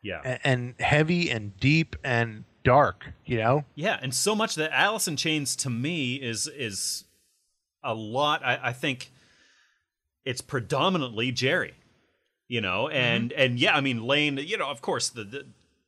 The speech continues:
Speaker 1: the rest of the guys in the band, they make the band, they make the music, and without a piece of the puzzle, then, of course, it's not the same, but,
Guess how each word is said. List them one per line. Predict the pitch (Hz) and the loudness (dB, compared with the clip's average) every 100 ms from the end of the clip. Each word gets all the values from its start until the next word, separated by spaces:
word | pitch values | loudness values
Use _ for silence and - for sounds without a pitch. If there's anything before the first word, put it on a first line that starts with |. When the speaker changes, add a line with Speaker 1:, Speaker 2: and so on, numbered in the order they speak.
| _ _ | _ _
Speaker 1:
the | 208 | -2
rest | 175 - | -2 -2
of | 123 | -4
the | |
guys | 117 120 110 | -4 -2 -4
in | |
the | 95 | -6
band, | 185 131 | -4 -4
they | 101 95 | -4 -4
make | 98 135 123 117 - 107 | -2 -2 -2 -4 -12 -8
the | 107 | -6
band, | 87 139 117 | 0 0 0
they | 95 | -2
make | 113 117 | -4 -4
the | 101 | -6
music, | 107 139 107 95 | -4 -2 -4 -4
and | 98 92 | -6 -6
without | 95 139 120 101 - - - - 117 | -2 2 4 4 -2 -14 -20 -12 -8
a | |
piece | 135 123 110 | -4 -2 -4
of | |
the | 87 | -6
puzzle, | - 120 104 95 | -2 0 0 -4
then, | 98 90 | -4 -4
of | 87 | -6
course, | 123 98 101 | -8 -8 -8
it's | 131 | -6
not | 98 - | -6 -4
the | |
same, | - 165 135 117 110 | -4 -2 -2 -2 -2
but, | 107 107 | 0 -2